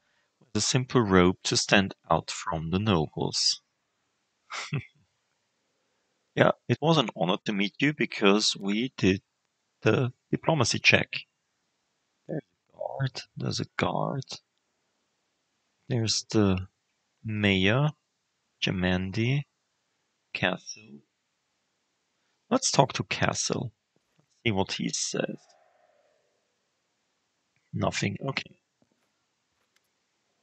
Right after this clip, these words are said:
An older man with full sideburns looks at you with interest the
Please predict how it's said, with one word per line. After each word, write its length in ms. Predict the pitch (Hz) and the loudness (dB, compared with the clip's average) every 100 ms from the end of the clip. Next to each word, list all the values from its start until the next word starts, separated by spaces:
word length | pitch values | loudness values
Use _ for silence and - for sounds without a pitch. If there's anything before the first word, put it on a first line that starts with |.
| _ _ _ _ _ _ _ _ - - - - | _ _ _ _ _ _ _ _ -10 -8 -10 -8
An 120 | 135 160 | 4 4
older 180 | 143 | 6
man 320 | 107 98 95 95 | 4 4 4 2
with 140 | 92 | -4
full 280 | - 123 117 | 0 0 2
sideburns 920 | - 104 101 - 113 98 98 - - _ | 2 4 4 2 0 0 0 -2 -4 _
looks 500 | 110 101 104 135 - | -2 2 2 2 0
at 280 | 104 - - | -2 0 2
you 180 | 104 98 | 4 4
with 300 | 92 - - | 0 -4 -2
interest 840 | 117 120 - - 98 - - - - _ _ _ _ _ _ _ - | -2 2 2 4 2 2 -4 -8 -20 _ _ _ _ _ _ _ 6
the 220 | 113 | 6